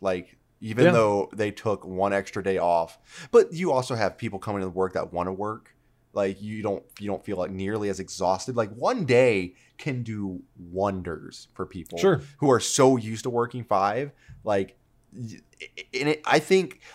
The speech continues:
Speaker 1: I think that is where things should start. Like, I really do. I think that's a good place to start, is, is that right there. But I'm not some big C E O making tons of money who
Speaker 2: <laughs>
Speaker 1: makes these
Speaker 2: Right.
Speaker 1: rules, so maybe I'm just an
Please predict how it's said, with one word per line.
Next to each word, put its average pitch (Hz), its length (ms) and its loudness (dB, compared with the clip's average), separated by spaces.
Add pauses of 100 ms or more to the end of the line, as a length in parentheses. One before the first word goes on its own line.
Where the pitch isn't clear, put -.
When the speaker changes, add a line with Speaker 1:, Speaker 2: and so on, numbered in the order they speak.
Speaker 1:
I 123 140 6
think 147 440 0
that 107 420 4
is 107 160 -4
where 95 200 2
things 85 280 -8
should - 160 -14
start. - 400 -6 (640)
Like, 113 160 4
I 123 60 8
really 131 340 6
do. 101 160 0
I 107 80 8
think 117 160 -2
that's 104 220 2
a 95 40 -4
good 90 400 -6
place 90 300 -6
to 92 80 -10
start, - 380 -8 (260)
is, 87 400 -4
is 82 280 -6
that 78 300 0
right 82 320 -6
there. - 200 -12 (200)
But 113 280 -4
I'm 107 160 -14
not 120 200 -12
some 120 200 -10
big 113 180 -8
C 117 300 -12
E 117 40 -2
O 95 220 0
making 95 280 -8
tons 98 200 -8
of 98 80 -10
money 131 240 6
who 139 160 6
Speaker 2:
<laughs> - 20 -6
Speaker 1:
makes 92 200 -10
these 101 100 -8
Speaker 2:
Right. 113 160 2
Speaker 1:
rules, 90 260 -6
so 92 220 -4
maybe 95 240 -6
I'm 98 100 -8
just 95 140 -12
an 92 80 -12